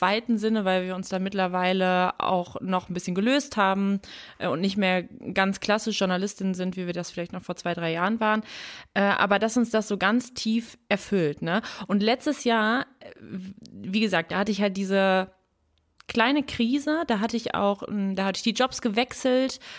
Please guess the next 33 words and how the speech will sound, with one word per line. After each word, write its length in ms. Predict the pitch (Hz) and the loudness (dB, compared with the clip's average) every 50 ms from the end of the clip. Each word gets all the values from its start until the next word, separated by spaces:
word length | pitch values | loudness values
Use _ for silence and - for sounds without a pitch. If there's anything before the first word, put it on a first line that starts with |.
| - - - | -14 -8 -6
also 120 | 185 190 | -4 -4
ich 120 | 202 - | -4 -2
war 100 | - 202 | -2 0
dann 160 | 196 202 196 - | 0 0 0 0
auch 120 | - 180 | 0 -2
nicht 140 | 196 196 185 | -2 0 0
mehr 140 | 202 196 190 | 0 0 2
beim 180 | 196 196 202 | 0 0 2
W 120 | 220 269 240 | 2 2 2
D 120 | 240 226 | 2 0
R 320 | - 214 214 214 220 226 220 - - - - - - - _ | 0 0 0 2 2 0 -2 -4 -12 -18 -18 -18 -20 -10 _
und, 560 | - 202 214 214 208 208 208 196 - - - _ - | 2 2 4 4 4 2 0 0 -2 -6 -6 _ -2
ähm, 320 | - 208 208 208 208 196 - 202 | 0 2 2 2 0 -2 -4 -2
hab 160 | 202 220 226 240 | -2 -2 0 2
mir 320 | 240 240 240 240 240 240 | 2 2 4 2 2 2
dann 260 | 196 208 214 226 233 | 2 2 2 2 2
auch 120 | - - 196 | 0 -2 -2
so 100 | - 220 | -4 -2
die 140 | 202 214 | -2 -4
Frage 400 | - - - 202 214 226 240 233 | -4 -2 0 0 0 0 0 -2
gestellt, 760 | 208 233 214 - - - 214 214 214 214 220 220 220 214 - - - - - | -2 -4 -4 -4 -4 -2 0 0 2 2 2 0 0 -2 -6 -14 -16 -18 -14
was 360 | - 196 190 214 240 233 - | -8 -2 0 0 0 0 -2
ist 120 | 254 233 | -4 -4
für 140 | - - 220 | -2 0 2
mich 240 | 214 226 233 220 - | 2 2 0 -2 -2
der 160 | - 202 196 | -2 -2 -2
Sinn 400 | 175 165 170 208 233 254 254 254 | -2 -2 0 2 4 4 4 4
meines 340 | 233 208 208 208 214 - - | 4 2 2 0 -2 -4 -2
Lebens? 540 | 196 190 190 185 165 156 - - - - - _ - - - - - - - - - - _ - | -2 -2 -2 -2 -2 -6 -10 -12 -14 -16 -16 _ -20 -20 -20 -18 -18 -18 -18 -20 -20 -20 _ 0
Und 640 | - 214 208 214 214 214 214 196 - - - - - _ _ _ _ _ _ _ - | 2 2 4 4 4 2 2 0 -2 -4 -6 -8 -12 _ _ _ _ _ _ _ -16
weil 340 | - 170 - 196 196 202 208 | -8 0 2 2 4 4 4
der 240 | 202 208 208 180 180 | 2 2 0 0 0
Job, 300 | - 202 214 214 - - | 0 0 0 0 -6 -20